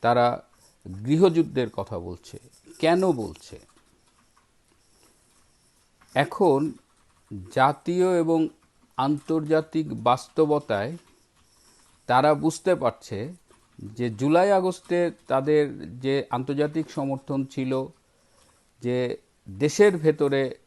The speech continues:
ছাত্র জনতার সমর্থন ছিল, তারা যে ব্লাফ দিতে পেরেছিল, তারা যে, আহ, মিথ্যে কথা বলে, মিথ্যে সংস্কারের আশ্বাস দিয়ে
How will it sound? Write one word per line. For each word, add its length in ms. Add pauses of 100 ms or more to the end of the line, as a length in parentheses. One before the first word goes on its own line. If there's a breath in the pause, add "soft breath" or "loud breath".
(200)
ছাত্র 420
জনতার 420
সমর্থন 580
ছিল, 320 (640 soft breath)
তারা 240
যে 160
ব্লাফ 420
দিতে 340
পেরেছিল, 580 (500)
তারা 340
যে, 360 (580 soft breath)
আহ, 120
মিথ্যে 440
কথা 260
বলে, 300 (440)
মিথ্যে 640
সংস্কারের 880
আশ্বাস 420
দিয়ে 340